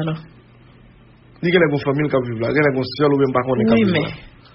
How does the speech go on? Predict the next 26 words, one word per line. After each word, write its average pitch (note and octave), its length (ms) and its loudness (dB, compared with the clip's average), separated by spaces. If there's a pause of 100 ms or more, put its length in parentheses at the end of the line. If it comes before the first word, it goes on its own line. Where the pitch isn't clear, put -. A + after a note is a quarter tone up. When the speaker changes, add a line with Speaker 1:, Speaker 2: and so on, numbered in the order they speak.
(1040)
Speaker 2:
Mais C#3+ 100 0
pour C#3+ 120 0
le D3+ 60 4
moment, D3+ 220 2
là, E3 120 6
Speaker 1:
M'pa A3+ 140 4
Speaker 2:
la - 60 2
Speaker 1:
kwa G#3 120 0
Speaker 2:
guerre, G3 160 0
il E3+ 280 -2
a D3 40 -4
pour D3+ 100 -10
coller D3 240 -2
Speaker 1:
Non, A#3+ 100 2
mais A#3 100 4
Speaker 2:
là. A3+ 80 2
Speaker 1:
m'pa G#3+ 180 2
Speaker 2:
C'est G3+ 160 2
Speaker 1:
kwa C4 160 2
Speaker 2:
pas C#4 80 -2
ça A3 160 0
qu'on F#3+ 100 -2
grand-mère F#3 300 0
de. E3 400 0
Speaker 1:
M'pa B3 160 2
kwa A#3 140 0